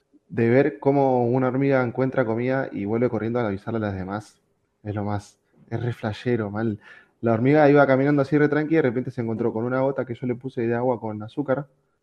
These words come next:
y al toque que se chocó con el agua, como que la probó un poco,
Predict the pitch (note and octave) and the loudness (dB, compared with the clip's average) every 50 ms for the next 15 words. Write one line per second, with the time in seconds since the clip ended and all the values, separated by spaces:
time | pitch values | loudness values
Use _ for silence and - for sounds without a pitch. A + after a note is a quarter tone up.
0 | _ _ _ _ - A2+ A#2 A#2+ A2 - C#3+ D3 D#3 C#3+ C#3+ B2 - C3+ - C3 | _ _ _ _ -2 0 2 2 4 4 4 4 6 6 4 4 2 0 0 0
1 | B2 C3+ C#3 C#3+ C#3 C3+ C3 C3+ C#3 D3 D#3 E3+ D3+ - - A2+ A2 G#2+ G#2 - | 2 2 2 2 4 4 6 6 6 4 2 -2 -4 -8 -8 -6 -6 -6 -6 -4
2 | G#2+ G#2 G#2+ G#2 G#2+ A2 A#2+ B2+ B2+ C#3 D3+ D3 D3+ D#3+ F3 F#3 | -4 -4 -2 -2 -2 -2 -2 -2 0 0 -2 -2 -2 -2 -4 -6